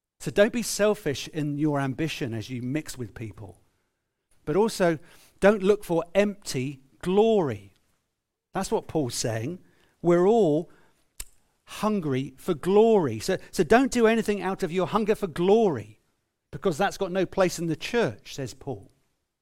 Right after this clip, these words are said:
Suffering from the outside, verse twenty-seven to thirty of chapter one.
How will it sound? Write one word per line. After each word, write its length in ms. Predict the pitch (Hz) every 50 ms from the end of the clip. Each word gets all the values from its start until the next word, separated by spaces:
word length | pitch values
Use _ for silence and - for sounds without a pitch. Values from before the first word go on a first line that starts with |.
| _ _ _ _ _ _ _ _ _ _ _ _ _ _ _ _ _
Suffering 480 | - - - 226 214 - - 214 208
from 160 | 185 - 196 190
the 80 | 190
outside, 500 | 190 196 196 175 156 - - 185 190 180
verse 200 | 135 143 131 -
twenty-seven 580 | - - - 175 170 - 180 - - 175 156 160
to 100 | 156 151
thirty 380 | - - 165 156 151 - 160
of 80 | 151 147
chapter 320 | - 165 147 131 - 139
one. 320 | 131 131 139 127 117 107